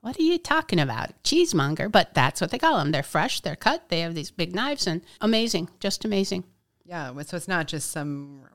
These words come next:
Speaker 2: random person trying to cover the booth. I mean, these people
Speaker 1: No, actually, I
Speaker 2: know
Speaker 1: was,
Speaker 2: what they're doing.
Speaker 1: I was gonna have a, a get-together at my house and needed some cheeses, so I bought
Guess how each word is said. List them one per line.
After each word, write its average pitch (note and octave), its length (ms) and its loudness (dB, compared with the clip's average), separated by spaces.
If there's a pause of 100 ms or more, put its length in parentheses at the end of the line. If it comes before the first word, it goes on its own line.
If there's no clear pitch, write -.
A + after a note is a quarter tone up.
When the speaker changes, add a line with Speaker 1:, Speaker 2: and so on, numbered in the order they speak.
Speaker 2:
random C#3+ 360 -4
person C#3 380 -6
trying C3 240 -6
to C#3+ 80 -8
cover C#3 220 -6
the A#2+ 80 -8
booth. C3 300 -12
I C3 80 -12
mean, C3 140 -10
these C3 160 -10
people - 320 -8
Speaker 1:
No, B3 240 2
actually, A3+ 340 0
I G#3+ 120 2
Speaker 2:
know G#3 80 2
Speaker 1:
was, E3+ 60 2
Speaker 2:
what D#3 100 0
they're D3+ 120 -6
doing. D3+ 400 -10
Speaker 1:
I A3+ 80 -4
was A3 140 -4
gonna A#3 140 0
have G3+ 280 2
a, F3 360 -6 (100)
a G3+ 80 -6
get-together A3 440 2
at F#3 140 2
my F3+ 120 -2
house A#3+ 480 0
and F#3+ 320 0 (120)
needed A#3+ 560 2
some A3 200 0
cheeses, A3+ 500 0
so A3 180 0
I G#3 120 0
bought G3+ 360 2